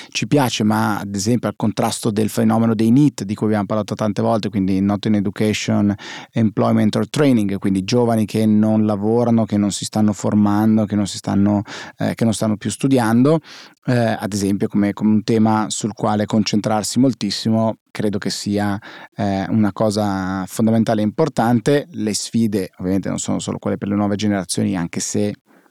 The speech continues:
come ha detto il ministro Colao, è a queste persone che, queste persone, cioè noi, quelle nostre generazioni che dovranno poi ripagare questi debiti, eh, da qui a qualche, a qualche decennio,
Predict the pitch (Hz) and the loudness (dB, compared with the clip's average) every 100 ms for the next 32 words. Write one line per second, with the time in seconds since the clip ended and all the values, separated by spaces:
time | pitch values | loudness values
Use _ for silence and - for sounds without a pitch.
0 | _ _ _ - 101 98 98 107 101 101 | _ _ _ -2 0 0 -2 -2 0 2
1 | 101 95 - 98 107 110 107 98 - - | 0 -2 -6 -4 -2 0 0 -2 -4 -14
2 | - - _ - 127 107 - 113 - 101 | -20 -20 _ -4 -2 -2 -4 -2 -4 -6
3 | 87 - 151 110 - 110 104 - - 117 | -8 -2 -2 -2 -4 -6 -6 -6 -4 -4
4 | - 95 - 143 104 - 90 117 139 92 | -4 -8 -2 -2 -2 -4 -2 2 2 0
5 | 113 104 107 127 - 117 107 104 156 123 | -2 0 2 0 -2 -4 -4 -2 -2 0
6 | 104 98 101 101 107 101 101 101 101 98 | -2 -2 -2 -2 -2 -2 -2 -2 -2 -4
7 | 101 92 104 95 92 95 - 92 - - | -6 -6 -4 -2 -2 -4 -4 -6 -6 -12
8 | - - 120 104 98 98 - 107 95 90 | -18 -10 -4 -2 -2 -4 -2 0 -2 -4
9 | - 101 - 101 95 - 110 135 110 - | -4 -4 -2 -2 -2 -2 -2 0 0 0
10 | 113 123 139 160 | 2 4 6 4